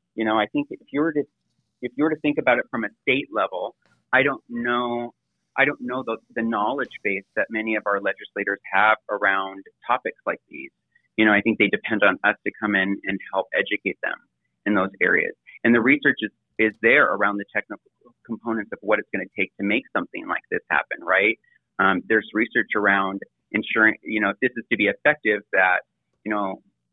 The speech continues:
a principal coach needs a small number of principals to be able to work with. Well, then that requires funding because you need to hire more of them, right? And where is that fun-, funding gonna come from other than, you know, the state legislator in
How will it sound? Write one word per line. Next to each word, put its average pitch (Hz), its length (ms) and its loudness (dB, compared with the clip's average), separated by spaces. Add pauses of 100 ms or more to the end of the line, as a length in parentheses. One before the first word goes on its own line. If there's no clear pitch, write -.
a 104 160 2
principal 117 300 -6
coach 110 300 -4
needs 113 220 -6
a - 40 -16 (100)
small 110 260 4
number 104 380 2
of 98 200 4 (140)
principals 120 460 -6
to - 60 -20
be 101 80 -2
able 95 100 -4
to 104 80 -4
work 175 220 -2
with. - 220 -6
Well, 101 160 -2
then 95 140 -2
that 101 200 2
requires - 320 -4 (100)
funding 117 340 0
because 101 200 -8
you 101 100 -6
need 98 120 -4
to - 80 -12 (120)
hire 101 200 4
more - 220 -10
of - 120 -16
them, - 100 -12 (420)
right? 98 300 2 (340)
And 98 340 -4
where 104 160 0
is 98 80 -6
that - 140 -2
fun-, 110 120 -2 (100)
funding 107 260 -4
gonna 95 140 -4 (120)
come 131 240 0
from 95 260 0
other 101 240 -4
than, 90 300 -6 (220)
you 98 80 -2
know, 98 80 0 (100)
the 104 160 -4
state 95 200 0
legislator 104 540 2
in - 100 -6